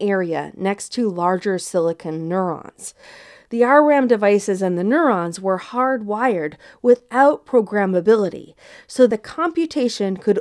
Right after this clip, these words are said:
only be performed in a single direction. To support neural networks with bidirectional computation,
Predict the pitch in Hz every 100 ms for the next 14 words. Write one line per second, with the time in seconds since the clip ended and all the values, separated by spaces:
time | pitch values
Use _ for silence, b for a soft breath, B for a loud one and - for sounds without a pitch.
0 | - 240 269 277 285 240 240 220 - 208
1 | 190 170 170 - 202 208 - - 226 226
2 | 214 196 185 160 147 - - - _ _
3 | _ B B B B - 285 302 294 330
4 | 302 208 247 247 220 214 - 196 185 -
5 | - 190 - 190 202 196 185 185 - 196
6 | 170 - - 185 170 165 320 330 190 165